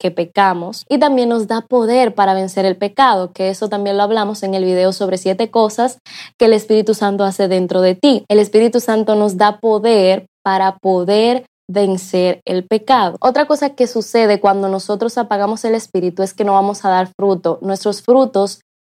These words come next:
o sea, el fruto del espíritu no va a ser evidente en nosotros. La presencia del Espíritu Santo no va a poder ser manifiesta. Es como decíamos, el Espíritu, el Espíritu Santo está dentro de nosotros, pero no se ve manifestado en nosotros.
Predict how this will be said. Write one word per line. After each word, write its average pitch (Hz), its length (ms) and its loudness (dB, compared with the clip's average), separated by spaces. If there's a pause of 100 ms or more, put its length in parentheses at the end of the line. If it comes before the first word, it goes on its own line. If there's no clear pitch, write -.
o 185 80 -2
sea, 196 320 0
el 190 220 0
fruto 254 420 2
del 240 160 2
espíritu 190 720 -2
no 208 140 -2
va 220 80 0
a 220 40 -6
ser 226 200 -2
evidente 208 640 2
en 185 100 2
nosotros. 175 640 -2 (320)
La 220 240 4
presencia 254 500 0
del 254 140 2
Espíritu 233 460 -2
Santo 190 340 -2
no 196 140 0
va 208 60 4
a 208 80 -2
poder 208 220 0
ser 208 220 -4
manifiesta. 196 920 -2 (300)
Es 208 160 0
como 233 200 2
decíamos, 220 580 0
el 185 100 0
Espíritu, 190 480 -4 (120)
el 196 140 -2
Espíritu 208 380 0
Santo 214 260 -2
está 247 480 2
dentro 185 400 -2
de 170 100 -4
nosotros, 175 640 -10
pero 190 260 -2
no 202 280 -2
se 220 300 -2
ve 220 180 -2
manifestado 185 680 0
en 185 80 0
nosotros. 170 640 -6